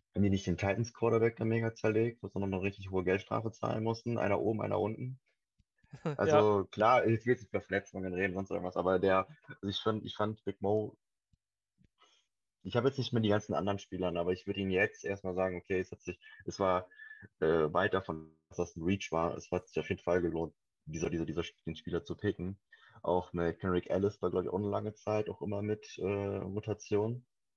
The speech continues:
Speaker 1: mit drin. Und, ja, wie Felix auch grad schon gesagt hat, Paul war ja auch lange dabei. Und, äh, Jeremy Curley, der hat ja gleich nochmal nach den Jets auch noch, noch mal aufgeblüht.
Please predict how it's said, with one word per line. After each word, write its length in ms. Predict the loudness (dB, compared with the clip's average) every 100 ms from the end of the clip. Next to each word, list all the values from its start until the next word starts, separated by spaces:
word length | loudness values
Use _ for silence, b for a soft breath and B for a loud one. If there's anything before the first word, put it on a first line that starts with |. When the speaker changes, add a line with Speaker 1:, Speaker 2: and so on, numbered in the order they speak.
| _ _ _ _
Speaker 1:
mit 200 | -20 -4
drin. 300 | -2 -2 -4 _ _ _ _ _ _ _
Und, 400 | 0 2 2 0 0
ja, 360 | 0 0 -4 _ _ _ _
wie 140 | -12 -6
Felix 240 | -6 -2
auch 100 | -2
grad 160 | 0 -2
schon 120 | -6
gesagt 200 | -6 -4
hat, 160 | -4 -2
Paul 260 | -2 0
war 80 | 0
ja 80 | 0
auch 60 | -2
lange 200 | -4 -4
dabei. 400 | -2 -2 -2 -6 b b b b
Und, 260 | -8 -8 -6
äh, 240 | 0 2 2
Jeremy 320 | 4 2 2
Curley, 380 | -2 -2 0 0
der 120 | 0
hat 100 | 0
ja 80 | -2
gleich 260 | -4 -4 -6
nochmal 160 | -4
nach 180 | 0 -2
den 140 | -4 -8
Jets 200 | -8 -6
auch 60 |
noch, 80 | -6
noch 100 | -6
mal 460 | -6 -2 -2 -4 -8 _ _ _ _ -4
aufgeblüht. 600 | -4 -4 -6 -4 -4